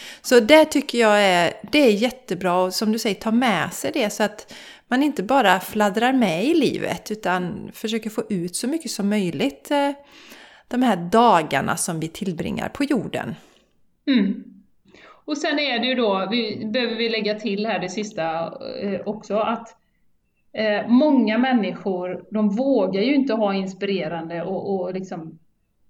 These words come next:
Speaker 2: utmanande visioner, för man tror inte man har resurserna eller förmågan att nå de här visionerna.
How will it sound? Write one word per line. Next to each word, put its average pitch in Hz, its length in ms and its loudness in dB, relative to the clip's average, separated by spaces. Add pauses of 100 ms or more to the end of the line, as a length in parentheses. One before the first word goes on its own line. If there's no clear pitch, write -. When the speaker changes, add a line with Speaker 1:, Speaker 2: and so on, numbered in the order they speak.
(180)
Speaker 2:
utmanande 175 600 -2
visioner, 175 500 -6
för - 140 -16
man 196 200 -2
tror 202 340 -6
inte 208 220 -6
man 180 160 -8
har 185 180 -6
resurserna 175 960 -8
eller 180 220 -8
förmågan 208 1040 0 (240)
att 190 180 -8
nå 240 360 4
de 403 200 2
här 226 100 -2
visionerna. 202 600 -6